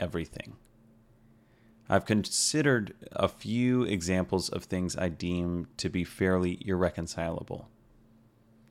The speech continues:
The first is cheating on schoolwork or tests. I've done it, especially in grade school.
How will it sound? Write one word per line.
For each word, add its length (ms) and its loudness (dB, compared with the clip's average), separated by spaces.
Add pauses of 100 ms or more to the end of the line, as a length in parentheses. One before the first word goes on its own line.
(580)
The 120 0
first 380 4
is 280 2 (160)
cheating 340 0
on 360 0
schoolwork 720 -2 (340)
or 300 0 (420)
tests. 640 -8 (1600)
I've 200 6
done 180 6
it, 200 0 (160)
especially 520 2
in 80 0
grade 300 2
school. 440 0